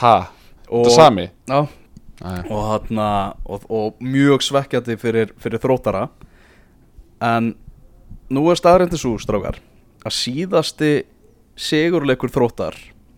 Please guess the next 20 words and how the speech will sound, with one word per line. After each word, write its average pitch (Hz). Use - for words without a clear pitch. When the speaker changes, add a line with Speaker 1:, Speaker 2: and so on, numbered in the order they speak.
Speaker 2:
í 120
Íslandsmótinu 123
í -
fótbolta -
kom 156
þrítugasta 170
júlí 156
tvö 151
þúsund 120
og 147
nítján 170
gegn 143
falliði 131
Hauka 143
fjögur 131
tvö. -
Speaker 1:
Shit. -
Speaker 2:
Þannig 127
að 127
nú 139